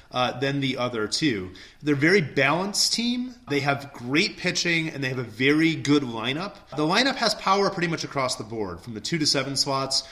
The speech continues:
You've got some power, but you really need to bring in Harry Spillman off the bench at either the number one or the number eight spots. They have good balance between lefties and righties. The two best players are probably Will Clark and Chili Davis,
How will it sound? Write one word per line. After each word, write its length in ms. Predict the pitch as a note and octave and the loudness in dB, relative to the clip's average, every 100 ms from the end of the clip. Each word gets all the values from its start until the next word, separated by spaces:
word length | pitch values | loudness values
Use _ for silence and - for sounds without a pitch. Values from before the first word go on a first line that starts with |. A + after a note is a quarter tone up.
| - | -10
You've 120 | C#3 | -4
got 200 | B2+ A#2+ | -2 2
some 260 | - G3 G#3+ | 2 2 2
power, 340 | - B2+ B2 | 0 2 2
but 180 | B2 B2 | 0 -2
you 80 | C#3 | 0
really 160 | D#3 D#3+ | 2 2
need 60 | |
to 60 | B2+ | 2
bring 180 | C#3 B2+ | 2 0
in 60 | |
Harry 260 | A#2 C3 A#2 | -2 -4 0
Spillman 520 | - - D#3+ D#3 B2 | 0 0 0 0 -2
off 220 | A2 G#2+ | -2 -4
the 80 | A2 | -6
bench 420 | A2+ A2 G#2+ - - - - | -4 -4 -4 -6 -8 -16 -4
at 80 | |
either 160 | B2 B2+ | -2 0
the 100 | C3 | -2
number 280 | C3 C3+ C3+ | -2 2 2
one 300 | A#2 A#2+ A#2 | 2 -2 -4
or 40 | |
the 80 | A2 | -4
number 280 | G#2 G#2 G#2 | -6 -4 -2
eight 200 | C3 C#3 | 0 0
spots. 400 | - C3+ C3 - | 0 -2 -2 -4
They 100 | A#2+ | -6
have 100 | G2+ | -2
good 200 | C#3 A#2+ | -2 0
balance 400 | B2 C3+ C#3+ C#3 | 0 0 -2 -4
between 300 | D3 B2+ A2 | -8 -8 -6
lefties 400 | A#2 A#2 G#2 F#2+ | -6 -6 -8 -8
and 80 | G2 | -6
righties. 440 | A#2 D#3+ F#3+ - - - - | -4 -4 -6 -8 -10 -16 -10
The 60 | |
two 180 | C#3 F3+ D3 | -4 -2 0
best 360 | C#3 C#3+ - | 0 0 -2
players 340 | E3 E3 E3 D#3+ | -2 0 0 -2
are 60 | |
probably 340 | C#3+ C#3 B2+ A#2+ | -2 -2 -2 -4
Will 240 | A2+ B2+ | -2 -4
Clark 380 | - - C3+ - | -4 -4 -4 -4
and 80 | G#2 | -6
Chili 260 | C3+ A#2+ | -4 -4
Davis, 640 | A2 C#3 E3 C#3+ B2 - | 0 2 4 4 2 2